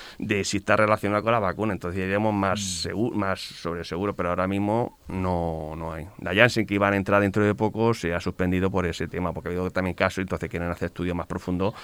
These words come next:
Speaker 1: antes de que se inoculen aquí en, en, en, en España.
Speaker 2: Bé, em, per cert, ens, ens pregunta un oient, diu, em, sabem quantes, eh, quantes persones pateixen seqüeles de lo que s'anomena la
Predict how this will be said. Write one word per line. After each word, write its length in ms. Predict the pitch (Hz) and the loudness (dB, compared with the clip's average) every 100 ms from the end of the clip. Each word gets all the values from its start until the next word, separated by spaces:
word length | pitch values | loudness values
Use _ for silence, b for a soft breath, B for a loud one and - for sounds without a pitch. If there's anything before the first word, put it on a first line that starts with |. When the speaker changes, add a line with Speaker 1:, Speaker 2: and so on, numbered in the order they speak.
| B B | B B
Speaker 1:
antes 260 | - 90 92 | -6 0 0
de 380 | 87 87 85 80 | 2 0 -2 -4
que 80 | |
se 120 | 87 90 | -2 -2
inoculen 440 | 85 85 85 87 | -2 -4 -4 -2
aquí 160 | 85 85 | -4 -4
en, 800 | 85 85 85 82 80 85 85 - | -4 -6 -6 -8 -8 -8 -8 -8
en, 140 | - 82 | -8 -8
en, 380 | 82 90 85 - | -8 -10 -12 -12
en 80 | 85 | -12
España. 360 | 80 95 82 82 - - - 107 85 B B B B B B B B B - | -2 -2 0 -6 -10 -12 -12 -14 -16 B B B B B B B B B 6
Speaker 2:
Bé, 460 | 175 202 175 165 | 10 12 10 6
em, 720 | 170 165 165 165 160 151 139 131 B B B B - | 8 8 8 8 6 6 4 2 B B B B -2
per 80 | 139 | 6
cert, 200 | 208 202 | 8 8
ens, 160 | 175 - - | 4 2 0
ens 240 | 160 147 | 2 0
pregunta 320 | - 156 185 226 | 2 4 8 10
un 100 | 202 | 10
oient, 420 | 170 190 220 214 196 | 10 10 8 8 10
diu, 320 | 180 180 135 113 139 | 10 10 6 0 2
em, 300 | 151 156 151 - | 4 4 0 2
sabem 300 | 175 156 170 | 6 8 8
quantes, 720 | - 277 208 175 151 - - | 6 6 8 8 6 2 -4
eh, 240 | 135 143 143 | -6 -8 -6
quantes 300 | - 170 190 - | 0 2 2 2
persones 540 | 165 - 165 160 151 | 2 6 6 6 4
pateixen 380 | 156 156 160 160 | 2 4 2 2
seqüeles 540 | 165 135 156 156 151 127 | 2 6 8 8 8 6
de 120 | 143 139 139 | 6 6 6
lo 100 | 139 123 | 4 2
que 80 | |
s'anomena 400 | 151 139 139 139 | 0 2 2 4
la 100 | 139 | 2